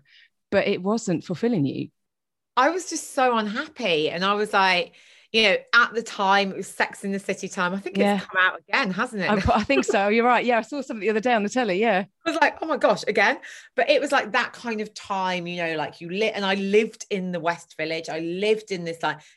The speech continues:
Speaker 2: you know, what everyone would like to live in New York. And it was great. But I literally had, like, two friends. My flatmates were lovely guys. They were investment bankers, and they had no days off.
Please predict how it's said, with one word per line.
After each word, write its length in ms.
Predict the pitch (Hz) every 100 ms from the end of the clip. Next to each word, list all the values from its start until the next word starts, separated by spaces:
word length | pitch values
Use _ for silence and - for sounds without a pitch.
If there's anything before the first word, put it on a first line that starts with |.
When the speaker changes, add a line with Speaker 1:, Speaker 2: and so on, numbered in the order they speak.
| -
Speaker 2:
you 100 | 175
know, 60 |
what 220 | 160 - -
everyone 380 | 196 190 185
would 100 | 175
like 160 | 175 156
to 60 | 170
live 140 | 160
in 80 | 156
New 120 | 156
York. 360 | 156 165 165 -
And 80 | 226
it 120 | 240
was 140 | 339 -
great. 480 | _ 427 466 - - _ _ _
But 80 | -
I 160 | 339
literally 480 | 330 320 - 285 233
had, 440 | 208 185 156 151 - _ _ _ _ _ -
like, 220 | 180 -
two 280 | - 294 277
friends. 720 | 277 156 143 143 143 143 147 - _
My 520 | 175 180 180 175 175 180
flatmates 400 | 247 247 196 175
were 80 | 180
lovely 460 | 185 208 220 220 196
guys. 640 | 170 147 151 160 175 - _ _ _ _
They 100 | 196
were 80 | 202
investment 480 | 196 202 196 190 165
bankers, 440 | 180 185 180 180 _ _ _
and 180 | 190 196
they 80 | 202
had 240 | 202 202 -
no 520 | 185 180 190 190 202 208 -
days 340 | 185 175 170 -
off. 360 | 151 - -